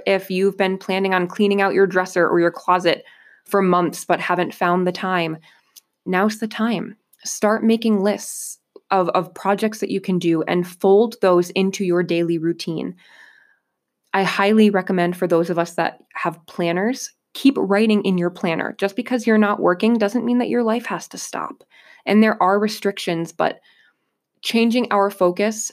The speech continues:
and seeing this as a fun challenge and as something that maybe we can do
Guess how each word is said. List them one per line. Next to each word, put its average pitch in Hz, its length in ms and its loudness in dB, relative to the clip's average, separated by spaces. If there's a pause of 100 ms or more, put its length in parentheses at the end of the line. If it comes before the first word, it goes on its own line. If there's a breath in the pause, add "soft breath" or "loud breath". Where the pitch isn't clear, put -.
and 185 180 -2
seeing 180 380 -4
this 196 220 -6
as 180 180 -6
a 180 60 -6
fun 180 380 -2
challenge 196 840 -2 (160)
and 180 240 2
as 180 260 -2
something 180 400 -2
that 180 160 0
maybe 180 300 0
we 175 180 2
can 180 240 -4
do 175 460 -2